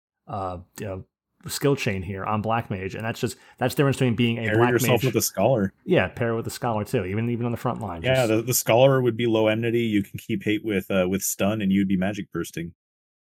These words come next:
Speaker 2: and you would also be, be effectively tanking the fight.
Speaker 1: Yep, 'cause there's not much to compete with you there, and they're
Speaker 2: It's
Speaker 1: not,
Speaker 2: just
Speaker 1: they're
Speaker 2: two
Speaker 1: not carrying
Speaker 2: people.
Speaker 1: you for enmity 'cause you're not taking damage.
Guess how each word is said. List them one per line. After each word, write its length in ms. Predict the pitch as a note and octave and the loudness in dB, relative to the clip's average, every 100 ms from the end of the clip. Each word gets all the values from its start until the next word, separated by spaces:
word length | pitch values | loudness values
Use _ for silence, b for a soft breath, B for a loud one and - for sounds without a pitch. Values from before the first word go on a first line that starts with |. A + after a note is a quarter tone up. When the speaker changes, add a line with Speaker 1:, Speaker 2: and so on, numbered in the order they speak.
| - _ | -20 _
Speaker 2:
and 260 | G#2 G2 F#2+ | -2 2 4
you 100 | G2+ | 4
would 80 | G2 | 2
also 260 | F#2+ G2+ | 0 -2
be, 240 | F#2 F#2 - _ | -2 -2 -4 _
be 220 | G#2 G2 F#2+ | -2 0 0
effectively 440 | G2+ A2 G2 G2 | -2 -2 -2 -2
tanking 380 | G2 G2+ G2 G2+ | -2 -2 -2 -4
the 60 | F2 | -6
fight. 240 | A#2 G2+ - _ _ _ _ _ - | -8 -10 -12 _ _ _ _ _ -8
Speaker 1:
Yep, 240 | C#3 - - | -8 -8 -6
'cause 160 | A2+ G#2 | -4 -2
there's 120 | G#2 | -4
not 140 | A#2 | -4
much 140 | A#2+ - | -6 -6
to 80 | |
compete 320 | A2 G2+ C3 A#2+ | -8 -4 -4 -4
with 80 | F#2 | -8
you 60 | |
there, 280 | F2+ G2 A#2 | -8 -6 -4
and 100 | G2+ | -2
they're 220 | G#2+ A2 A2+ | -4 0 2
Speaker 2:
It's 80 | |
Speaker 1:
not, 120 | B2 C3+ | 2 2
Speaker 2:
just 100 | - | 2
Speaker 1:
they're 80 | C3 | 6
Speaker 2:
two 80 | |
Speaker 1:
not 100 | C#3 | 6
carrying 360 | B2 C#3+ E3 C3 | 6 6 6 4
Speaker 2:
people. 40 | A2 | 2
Speaker 1:
you 40 | |
for 140 | - G#2 | 0 -2
enmity 260 | A2 A2+ | 0 0
'cause 140 | A#2 A2 | 0 0
you're 80 | |
not 160 | A2+ A#2 | 0 -2
taking 240 | B2 A2+ | -2 0
damage. 420 | G#2+ C3 F#2 D#2+ | -2 -2 -6 -10